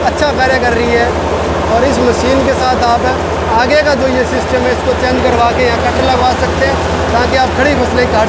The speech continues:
सकें। अधिक जानकारी के लिए आप आगे वीडियो पूरा देखें। अभी मैं आपको आगे दिखाऊंगा कि अपने इसको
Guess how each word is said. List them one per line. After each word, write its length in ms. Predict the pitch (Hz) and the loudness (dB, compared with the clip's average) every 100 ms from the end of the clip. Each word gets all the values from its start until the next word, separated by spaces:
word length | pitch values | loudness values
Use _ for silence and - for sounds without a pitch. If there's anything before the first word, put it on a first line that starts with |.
| 214 | 0
सकें। 760 | 208 - - - - - - | -2 -2 -2 -2 -2 -2 -2
अधिक 240 | 214 285 - | 0 0 2
जानकारी 460 | 262 269 262 269 | 2 2 0 0
के 120 | 269 | 0
लिए 140 | 269 269 | 2 2
आप 160 | 262 254 | 0 0
आगे 200 | 254 254 | 0 0
वीडियो 260 | 240 247 262 | 0 2 0
पूरा 240 | 254 254 | 2 0
देखें। 320 | 247 - 285 294 - - - - - - - 80 90 - - - 85 87 87 - - - - - - - - - - - - - - - - - - - - - - - | 0 0 0 -2 -4 -4 -4 -4 -4 -4 -2 -4 -2 -2 -2 -2 -2 -2 0 0 0 0 0 0 0 0 -2 0 0 0 0 0 0 0 0 0 0 0 0 0 0 0
अभी 160 | 220 269 | 2 2
मैं 140 | 269 | 2
आपको 260 | 269 277 254 | 0 0 0
आगे 180 | 254 262 | 2 2
दिखाऊंगा 460 | 254 226 233 262 262 226 - - - | 0 0 0 2 2 0 -2 -4 -2
कि 120 | 247 | -2
अपने 220 | 254 262 | 0 0
इसको 200 | 254 285 | 0 0